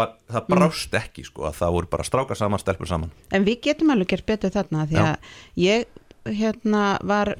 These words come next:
Speaker 2: að vinna í skóla sem að var að taka þátt í svona Erasmus-verkefnum, þannig að ég var að ferðast mikið með börn, unglinga.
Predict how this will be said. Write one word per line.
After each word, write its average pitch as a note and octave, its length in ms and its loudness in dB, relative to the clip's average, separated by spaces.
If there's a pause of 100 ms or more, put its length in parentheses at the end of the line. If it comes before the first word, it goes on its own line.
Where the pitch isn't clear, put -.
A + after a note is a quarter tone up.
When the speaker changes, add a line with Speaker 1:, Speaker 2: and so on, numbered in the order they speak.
(140)
Speaker 2:
að F#3+ 300 0
vinna G3+ 260 2
í F#3+ 80 0
skóla F#3 320 2
sem F#3 180 0
að F3+ 140 4
var F#3 100 2
að - 60 -6
taka F#3+ 240 -2
þátt F#3+ 240 0
í - 20 0
svona F#3 280 2
Erasmus-verkefnum, D#3 1120 -2
þannig E3+ 240 2
að D#3+ 80 4
ég E3 320 0 (220)
var F3+ 100 0
að - 80 -4
ferðast G3+ 480 -2
mikið F3 320 2
með F3+ 240 2 (300)
börn, - 260 0 (460)
unglinga. D#3 320 -2